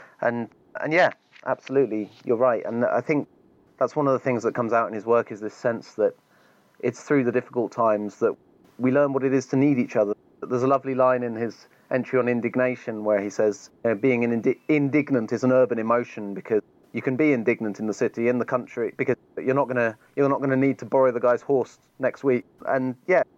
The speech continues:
if you are, if you're involved in a true community of people who need each other and rely on each other, then yeah, maybe you fall out, but then you make it up because you have to. And that's where, in a way, relationships can become a lot more interesting, because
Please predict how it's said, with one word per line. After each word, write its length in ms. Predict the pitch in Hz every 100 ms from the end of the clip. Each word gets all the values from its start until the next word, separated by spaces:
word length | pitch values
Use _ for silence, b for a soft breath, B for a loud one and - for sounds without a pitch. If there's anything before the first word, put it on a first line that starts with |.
| _ _
if 100 | 143
you 100 | 180
are, 120 | 185 - 165 151
if 100 | -
you're 140 | 165
involved 340 | 160 180 156
in 80 | 143
a 100 | 127
true 280 | 117 143 131
community 520 | - 123 131 123 110
of 120 | 107
people 240 | 123 113 107
who 80 | 110
need 240 | 113 123
each 180 | 117 -
other 180 | 101 104
and 120 | 104
rely 240 | 104 120
on 120 | 113
each 200 | 107 -
other, 260 | 101 101 95 B B _
then 180 | 143 131
yeah, 180 | 180 123
maybe 280 | 135 123
you 80 | 117
fall 240 | - 117 131
out, 180 | 120
but 120 | 110 120
then 140 | 123
you 80 | 120
make 220 | 117 107
it 80 | 120
up 200 | 135 -
because 220 | 110 107
you 40 | 110 _ _
have 280 | 101 117 - -
to. 180 | 101 - b b b -
And 160 | 123
that's 220 | 143 -
where, 720 | _ 127 117 113 110 107 90 - _ _ _ _
in 100 | 143
a 40 | 127
way, 360 | 131 160 120
relationships 580 | 107 117 123 - - -
can 140 | - 120
become 240 | 120 131
a 40 |
lot 100 | 123
more 180 | 101 113
interesting, 600 | 127 143 110 - - 104
because 380 | 107 - 110 -